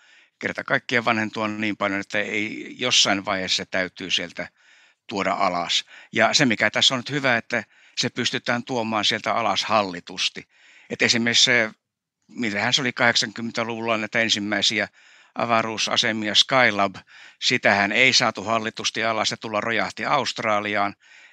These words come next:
ei onneksi aiheuttanut mitään muuta kuin rojua yhden pikkukaupungin kaduille ja, tuota, siitä sitten ne lähettivät nasan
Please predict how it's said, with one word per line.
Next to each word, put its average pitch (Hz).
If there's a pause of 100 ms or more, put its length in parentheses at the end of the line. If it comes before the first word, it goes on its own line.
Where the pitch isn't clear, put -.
(100)
ei 117
onneksi 117
aiheuttanut 110
mitään 113
muuta 107
kuin 98 (680)
rojua 135
yhden 123
pikkukaupungin 107
kaduille 127
ja, 113
tuota, 117
siitä 117
sitten 107
ne 110
lähettivät 107
nasan 107